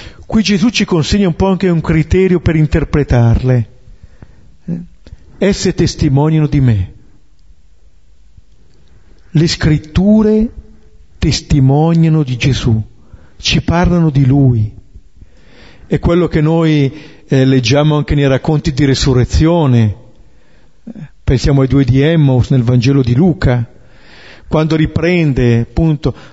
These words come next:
la legge, i profeti e i salmi, tutto ciò che si riferiva a Lui. Gesù che diventa il criterio interpretativo delle scritture,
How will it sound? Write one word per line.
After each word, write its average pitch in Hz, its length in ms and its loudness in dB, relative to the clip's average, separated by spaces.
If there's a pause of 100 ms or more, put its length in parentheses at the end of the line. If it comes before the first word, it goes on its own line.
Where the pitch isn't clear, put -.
(120)
la 131 220 2
legge, 143 420 0
i 135 40 -2
profeti 175 540 0
e 151 40 2
i 131 40 0
salmi, 202 600 2 (260)
tutto 240 300 -2
ciò 208 200 -2
che 202 100 -2
si 190 140 -2
riferiva 160 480 0
a - 20 2
Lui. 117 500 -2 (2000)
Gesù 165 380 0
che 190 140 -2
diventa 175 440 -2
il 151 80 -4
criterio 175 360 -2
interpretativo 160 720 -2
delle 147 180 0
scritture, 135 800 0